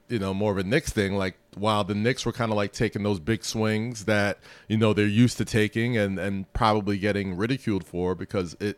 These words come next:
not working out to the best of their ability, the Brooklyn Nets kinda built themselves the right way to put themselves even in a position to get a K-, a K D and Kyrie Irving. So,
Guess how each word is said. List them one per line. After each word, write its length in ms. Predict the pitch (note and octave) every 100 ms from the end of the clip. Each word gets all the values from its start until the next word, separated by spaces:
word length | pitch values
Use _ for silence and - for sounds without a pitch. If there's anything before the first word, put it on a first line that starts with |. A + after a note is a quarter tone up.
| -
not 320 | F2+ F#2 -
working 380 | G2+ A2+ G2 G2
out 160 | F#2+ -
to 80 |
the 80 | F#2
best 240 | D#2 F#2+ G2+
of 60 |
their 100 | F#2+
ability, 540 | E2+ E2+ C3+ A2 F2+ F2+ - - -
the 80 | A2+
Brooklyn 320 | G#2 D3+ C#3
Nets 160 | D3 -
kinda 220 | D3 G#2
built 260 | E2 B2
themselves 380 | - A2+ B2 F#2
the 80 | G#2+
right 260 | G2+ A2 F2+
way 240 | A#2+ A#2+
to 140 | -
put 240 | A2 - -
themselves 420 | G#2+ - G#2+ -
even 220 | A2+ G#2
in 120 | A2+
a 60 | C#3
position 560 | B2 F#2+ G2+ F#2+ F2 F2 - - -
to 120 | - B2
get 300 | E2+ A#2 F#2+
a 80 |
K-, 320 | G2 A2 G2 -
a 100 | F#2
K 240 | - G#2+
D 160 | F#2+ F#2+
and 100 | F#2+
Kyrie 320 | G#2 F#2 F#2
Irving. 380 | F#2 F#2 F2+ F#2
So, 400 | - G2+ F#2